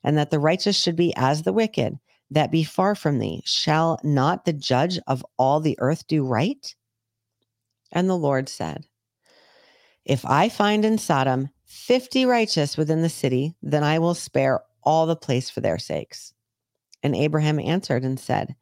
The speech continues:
"Behold now, I have taken upon me to speak unto the Lord, which am but dust and ashes. Peradventure there shall lack five of the fifty righteous.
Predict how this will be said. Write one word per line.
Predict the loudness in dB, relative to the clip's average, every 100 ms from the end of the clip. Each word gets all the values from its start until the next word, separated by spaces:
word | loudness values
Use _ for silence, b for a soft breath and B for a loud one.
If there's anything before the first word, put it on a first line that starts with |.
| B B B B
"Behold | -2 0 2 2 2
now, | 0 -2 -6 -12 _ b b b 0
I |
have | 0 0
taken | 0 0 2
upon | -2 -2 0 2 2
me | 2
to | 0
speak | -2 0 -2 -2 -2
unto | 0 0
the | -2
Lord, | 0 2 2 0 -6 B B B B -2
which | 0 2
am | 2
but | 2 2 0 _
dust | 0 0 0 -2
and | -2
ashes. | 0 -2 -4 -6 -8 -6
Peradventure | 0 2 2 0 2 0
there | 0
shall | 0 0 2
lack | 0 -2
five | -8 -2 2 4 2 0
of | -4 -6
the | -6
fifty | -6 -6 -2
righteous. | 0 0 -2 -8 -10 -14 -20